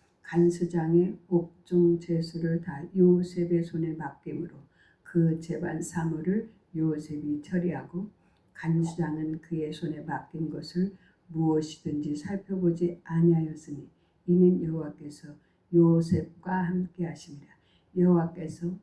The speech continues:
그를 범사에 형통하게 하셨더라. 아멘. 오늘 말씀은 특별히 이십삼 절 말씀을 더 깊이 다 같이 교독합니다. "간수장은 그의 손에 맡긴 것을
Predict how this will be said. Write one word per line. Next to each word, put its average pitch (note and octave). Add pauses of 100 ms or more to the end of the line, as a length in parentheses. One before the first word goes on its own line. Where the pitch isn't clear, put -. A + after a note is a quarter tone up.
(100)
그를 D3+
범사에 D#3+ (280)
형통하게 G#3 (140)
하셨더라. - (420)
아멘. D#3 (920)
오늘 F3+
말씀은 E3
특별히 E3+
이십삼 F3
절 E3+
말씀을 D3+ (2250)
더 -
깊이 E3 (140)
다 E3+
같이 - (280)
교독합니다. - (720)
"간수장은 E3+
그의 E3+
손에 E3
맡긴 F3+
것을 F3